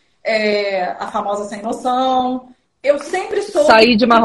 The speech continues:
Speaker 1: que eu
Speaker 2: roda de amigos que, de repente, você não sabe se as pessoas gostaram ou não de você,
Speaker 1: Sim.
Speaker 2: porque você não sabe se você falou coisas inconvenientes
Speaker 1: Não,
Speaker 2: sem perceber.
Speaker 1: eu tenho um caso que, inclusive, eu tava lembrando esses dias de uma amiga minha da adolescência que tinha um namorado, e ela falou assim, lá, lá da igreja, e ela falou assim pra mim,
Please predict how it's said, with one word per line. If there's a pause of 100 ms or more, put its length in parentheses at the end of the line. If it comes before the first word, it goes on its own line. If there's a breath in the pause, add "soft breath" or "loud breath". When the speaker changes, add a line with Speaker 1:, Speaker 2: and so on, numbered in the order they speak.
(100)
Speaker 1:
que
eu
Speaker 2:
roda
de
amigos
que,
de
repente,
você
não
sabe
se
as
pessoas
gostaram
ou
não
de
você,
Speaker 1:
Sim.
Speaker 2:
porque
você
não
sabe
se (280 loud breath)
você
falou
coisas
inconvenientes
Speaker 1:
Não,
Speaker 2:
sem
perceber.
Speaker 1:
eu
tenho
um
caso
que,
inclusive,
eu
tava
lembrando
esses
dias
de
uma
amiga
minha
da
adolescência
que
tinha
um
namorado,
e
ela
falou
assim,
lá,
lá
da
igreja,
e
ela
falou
assim
pra
mim,